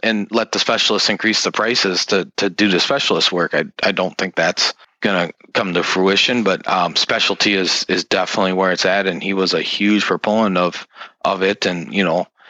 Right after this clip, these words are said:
it trickled down to things I did in business. Like, you know, we decided that we're gonna start working on Lamborghinis. So what's the process to do that? Well, we buy a car to do some testing on.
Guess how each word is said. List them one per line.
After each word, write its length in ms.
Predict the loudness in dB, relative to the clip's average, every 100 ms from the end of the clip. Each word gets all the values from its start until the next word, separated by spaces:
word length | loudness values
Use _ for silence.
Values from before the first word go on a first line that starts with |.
| -20 -20 _ -4
it 180 | -4 -4 _ _ _ _
trickled 380 | -4 -4 -2 -2
down 240 | 2 2
to 100 | 0
things 260 | 0 0 2
I 140 | 2
did 140 | 2 0
in 120 | 2
business. 520 | 0 0 -2 -2 0
Like, 140 | -2 -4 _ _
you 100 | -6
know, 260 | -2 0 0
we 280 | 0 0 2
decided 540 | 0 0 0 0 0
that 140 | -2
we're 140 | -2 0
gonna 160 | 0
start 220 | 0 0 0
working 260 | 0 0
on 140 | 0 0
Lamborghinis. 600 | 0 -2 -4 -4 -4 -6
So 400 | -2 0 0 -2 -8 -10 -10 -6
what's 280 | -2 0 0
the 100 | -2
process 560 | 0 0 0 0 0 -2
to 100 | 0
do 160 | 2
that? 240 | 2 0 -6 _ -18 -16 -16 -10
Well, 360 | -2 0 0 -6
we 200 | -8 -6 -6 _ _
buy 460 | -2 0 2 0 -2 _
a 60 | -6
car 340 | -2 0 0
to 140 | 0 -4 _ -4
do 120 | 0
some 160 | 0
testing 460 | 0 0 -2 -4 -4
on. 160 | -6